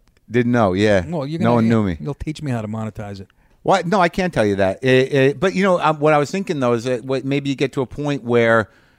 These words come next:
Speaker 1: you can have some sort of situation in the city where you drive down to interview people.
Speaker 2: You, so you have, but you think the key is having, you
Speaker 1: No,
Speaker 2: have to
Speaker 1: no,
Speaker 2: have guy-
Speaker 1: no, no,
Speaker 2: No?
Speaker 1: no, no, no.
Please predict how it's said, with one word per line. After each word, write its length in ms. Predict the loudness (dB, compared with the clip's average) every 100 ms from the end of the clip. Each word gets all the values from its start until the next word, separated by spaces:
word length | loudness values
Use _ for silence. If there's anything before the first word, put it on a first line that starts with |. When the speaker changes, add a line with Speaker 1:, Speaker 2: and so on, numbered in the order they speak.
| _ _
Speaker 1:
you 120 | -6
can 120 | -2 0
have 180 | 0
some 180 | -2 -4
sort 220 | -2 0
of 100 | 0
situation 680 | -2 -6 -4 0 0 0 -2
in 80 | -2
the 80 | -2
city 260 | -2 -2
where 160 | 0 -2
you 60 | 0
drive 300 | 0 0 -2
down 200 | -4 -4
to 60 |
interview 320 | -6 -8 -10
people. 340 | -10 -14 -14 -20 _ _ _ _ -10
Speaker 2:
You, 100 | -2
so 120 | 2
you 240 | 4 6 6
have, 220 | 4 2
but 120 | -2
you 140 | 0
think 340 | 2 2 2 -2
the 60 |
key 300 | -4 0 2
is 160 | 2 0
having, 540 | -2 -2 -2 -4 -8 -2
you 80 |
Speaker 1:
No, 60 | 2
Speaker 2:
have 120 | 2
to 40 | 4
Speaker 1:
no, 120 | 2
Speaker 2:
have 80 | 2
guy- 80 | 0
Speaker 1:
no, 160 | 0 -2
no, 240 | 0 2
Speaker 2:
No? 0 |
Speaker 1:
no, 100 | 0
no, 80 | -4
no. 120 | -10